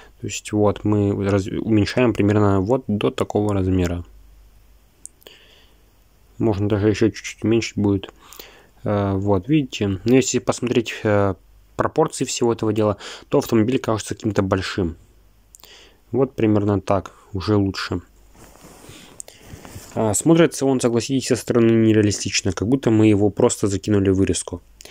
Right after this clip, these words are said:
То есть нам необходимо сейчас вписать и по цветам, потому что фон и автомобиль разных цветов, и, э, и разной яркости вот всего этого.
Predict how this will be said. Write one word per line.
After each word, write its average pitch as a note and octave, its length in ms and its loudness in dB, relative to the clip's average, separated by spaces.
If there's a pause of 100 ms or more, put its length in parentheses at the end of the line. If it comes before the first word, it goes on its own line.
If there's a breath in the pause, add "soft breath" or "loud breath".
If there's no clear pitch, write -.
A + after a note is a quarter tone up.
(180 loud breath)
То - 80 2
есть - 380 2
нам C3+ 240 4
необходимо A#2 520 2
сейчас A#2 200 0
вписать - 480 0
и D3 160 2
по - 120 2
цветам, C#3+ 540 2 (340 loud breath)
потому B2 240 4
что A#2+ 160 -2
фон B2 300 2 (220 loud breath)
и B2+ 80 2
автомобиль A#2+ 520 2
разных A2+ 380 0
цветов, A2 400 0
и, A2+ 140 2
э, A#2+ 260 4
и A#2 480 6
разной A2 380 4
яркости G#2+ 400 0
вот A2 160 0
всего G#2+ 340 4
этого. G2+ 380 2